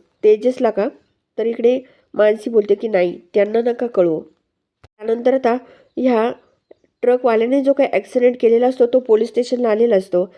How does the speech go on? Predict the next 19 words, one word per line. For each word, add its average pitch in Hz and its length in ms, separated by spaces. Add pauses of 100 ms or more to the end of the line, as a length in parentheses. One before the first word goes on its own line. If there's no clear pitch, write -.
(220)
आणि 214 180
तो - 80
इन्स्पेक्टरला 240 600
सांगू 240 280
लागतो 214 280
की 220 180
"मी 247 240 (460)
सरळ 254 300
रस्त्याने 240 400
चाललो 226 320
होतो, 247 240
परंतु 226 380
ती 240 260 (800)
बाई 226 280
जी 247 220
आहे 240 140
ती 247 140
मध्ये 226 340
आली. 180 260